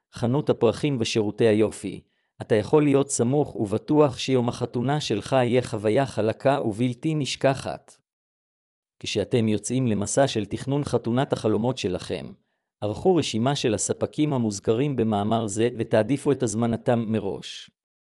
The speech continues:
לכל ספק תפקיד מכריע ביצירת חוויית חתונה בלתי נשכחת וחלקה המשקפת את סיפור האהבה הייחודי שלכם.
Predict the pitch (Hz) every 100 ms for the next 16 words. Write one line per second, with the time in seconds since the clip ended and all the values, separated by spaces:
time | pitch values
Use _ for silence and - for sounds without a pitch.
0 | _ _ _ _ _ - 131 - 180 185
1 | - 98 135 120 - 104 - 143 117 110
2 | - 127 135 107 104 110 120 147 - 104
3 | 107 135 - 117 - 113 127 117 107 101
4 | 156 156 - - 156 147 139 - 104 -
5 | 107 - 151 131 104 - 151 151 160 123
6 | - 104 - 139 120 104 98 131 120 120
7 | - 120 110 113 - 98 87 78 65